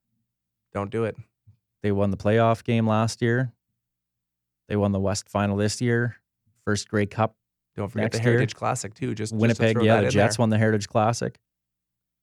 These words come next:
Speaker 1: I'm gonna say this right now, and you can
Speaker 2: Don't
Speaker 1: bring
Speaker 2: like
Speaker 1: this
Speaker 2: it.
Speaker 1: up one year from now. They will not win the Grey Cup in Regina next year.
Speaker 2: They will not.
Speaker 1: Zero chance.
Speaker 2: They will not be in the Grey Cup next
Speaker 1: Nope.
Speaker 2: year.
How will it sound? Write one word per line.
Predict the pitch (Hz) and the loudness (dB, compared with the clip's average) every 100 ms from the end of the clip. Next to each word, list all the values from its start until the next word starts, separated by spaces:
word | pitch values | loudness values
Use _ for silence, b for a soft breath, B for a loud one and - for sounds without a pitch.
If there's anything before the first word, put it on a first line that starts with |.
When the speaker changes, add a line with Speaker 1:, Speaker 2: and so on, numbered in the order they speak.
| _ | _
Speaker 1:
I'm | 117 | -2
gonna | 131 117 | 0 0
say | 117 120 | -2 -2
this | 110 - | -4 -6
right | 104 98 117 | -4 -4 -2
now, | 117 120 170 - _ 110 | -4 -4 -4 -8 _ -6
and | 107 | -4
you | 120 | -2
can | 120 | 0
Speaker 2:
Don't | 95 | 0
Speaker 1:
bring | 120 | 2
Speaker 2:
like | - | 0
Speaker 1:
this | 120 | 0
Speaker 2:
it. | 135 | -2
Speaker 1:
up | 120 | -2
one | 110 117 117 | -2 -2 -2
year | 110 123 | -4 -6
from | - 139 | -6 -6
now. | 139 156 190 _ _ _ _ _ | -4 -6 -8 _ _ _ _ _
They | 113 | 0
will | 110 104 | 0 2
not | 104 113 117 104 | 2 2 2 0
win | 123 110 | -4 -6
the | 101 | -6
Grey | 104 | -8
Cup | 92 104 - | -8 -10 -12
in | |
Regina | 95 104 - - | -14 -14 -16 -16
next | - - | -18 -18
year. | 50 - - | -20 -10 -2
Speaker 2:
They | |
will | 127 | 2
not. | 117 107 | 4 4
Speaker 1:
Zero | 120 117 110 | 4 2 0
chance. | - 87 78 | -2 -10 -6
Speaker 2:
They | 107 | -2
will | 104 | 0
not | 98 - | -2 -4
be | 104 110 | -2 0
in | 104 | 0
the | 92 | -2
Grey | 92 90 | -4 -6
Cup | 87 - | -6 -6
next | 87 - | -8 -8
Speaker 1:
Nope. | 95 | -8
Speaker 2:
year. | 101 104 | -8 -10